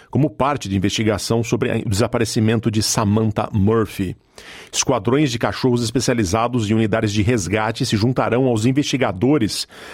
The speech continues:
eh, e os o-, aos oficiais locais na busca, que estão concentradas em uma área da reserva Bunny One Bushland. A polícia de Vitória diz que o foco está em encontrar o corpo de Samantha Murphy,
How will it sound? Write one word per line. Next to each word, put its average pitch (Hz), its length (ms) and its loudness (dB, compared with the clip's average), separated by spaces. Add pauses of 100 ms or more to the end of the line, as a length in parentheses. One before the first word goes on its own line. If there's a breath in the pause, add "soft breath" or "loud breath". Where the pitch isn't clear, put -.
(220 loud breath)
eh, - 300 -2
e 113 100 2
os 98 100 0
o-, 110 200 2
aos 104 240 0
oficiais 110 580 0
locais 117 420 0
na 147 140 0
busca, 107 500 0 (320 loud breath)
que - 100 0
estão 110 200 0
concentradas 113 680 0
em 117 40 2
uma 135 140 2
área 107 240 0
da 107 100 0
reserva 107 480 0
Bunny 139 280 0
One 127 260 2
Bushland. 98 800 -4 (440 loud breath)
A 92 240 -2
polícia 107 300 0
de 107 60 2
Vitória 117 360 0
diz 110 520 -2
que - 100 -2
o 117 60 2
foco 147 580 -2
está 110 260 -2
em 120 60 0
encontrar 120 480 0
o 135 60 0
corpo 143 420 0
de 92 100 -2
Samantha 95 460 0
Murphy, 123 500 2